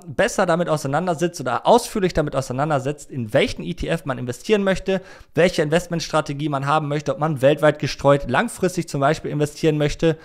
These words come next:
und dann auf der Basis den richtigen E T F rauszusuchen und dann auch hier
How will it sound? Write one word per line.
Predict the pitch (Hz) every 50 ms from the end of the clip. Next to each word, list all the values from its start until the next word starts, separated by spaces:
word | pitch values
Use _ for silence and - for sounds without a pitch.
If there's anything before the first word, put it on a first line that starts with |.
| - -
und | 170 147 -
dann | 170 196 208
auf | 180 - -
der | - 180 196
Basis | 185 165 165 165 170 165 170 151
den | - 135 123
richtigen | 123 196 233 - - 180 151
E | 143 170
T | 139 - -
F | 135 156 - -
rauszusuchen | 117 143 180 180 - - 151 147 175 175 - 170 -
und | 135 131 123 -
dann | 127 147 160 - -
auch | 123 127 135 -
hier | - - 143 165 160